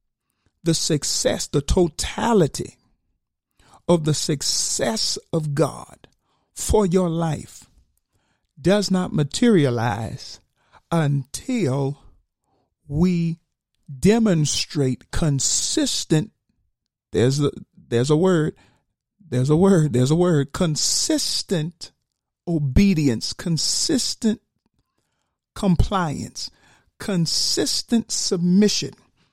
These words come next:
Now, that's not Johnson. That's the Bible. That's the scriptures. That's the word of God. He says, again, in the latter portion, the end portion, the end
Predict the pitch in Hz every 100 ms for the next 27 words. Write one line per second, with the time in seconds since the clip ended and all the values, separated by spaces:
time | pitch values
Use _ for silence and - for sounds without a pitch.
0 | _ 196 185 233 349 202 160 127 131 107
1 | 117 185 214 _ _ _ _ - 220 240
2 | - - 170 202 247 240 110 - - 226
3 | - - 190 - 302 277 - 120 - -
4 | 240 - 208 208 220 208 180 214 185 -
5 | - - - 269 - 180 180 190 175 196
6 | 277 185 190 - 180 180 180 160 - _
7 | _ _ - 190 240 190 180 175 - 170
8 | - 214 247 - 165 151 - 151 - 214
9 | 254 254 240